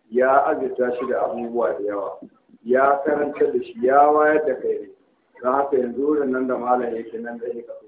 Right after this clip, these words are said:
ko bai san wanda za a yi da dai ba in ba kashe malam a kai ba. Za a, haka yanzu mutuwan malam da shi kasa. Babu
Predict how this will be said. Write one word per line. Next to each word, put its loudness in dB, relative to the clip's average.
ko -20
bai -20
san -12
wanda -12
za -4
a -4
yi -12
da -18
dai -20
ba -16
in -14
ba -8
kashe -20
malam -20
a -20
kai -20
ba. -8
Za -4
a, 0
haka 0
yanzu -2
mutuwan 0
malam -2
da -6
shi -16
kasa. -20
Babu 2